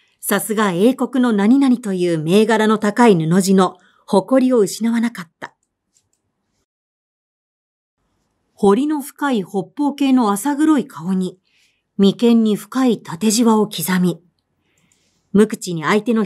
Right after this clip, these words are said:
表情を凝視すると、気難しいプロフェッサーのような重々しさと、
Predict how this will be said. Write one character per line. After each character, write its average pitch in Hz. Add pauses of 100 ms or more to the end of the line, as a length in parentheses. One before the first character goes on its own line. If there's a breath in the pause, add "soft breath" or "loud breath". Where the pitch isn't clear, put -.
表 214
情 233
を 175
凝 185
視 -
す -
る 226
と、 175 (640)
気 -
難 240
し 240
い 226
プ 240
ロ 294
フ 294
ェ -
ッ 311
サ 262
ー -
の 185
よ 208
う 208
な 160
重 190
々 247
し 240
さ 220
と、 -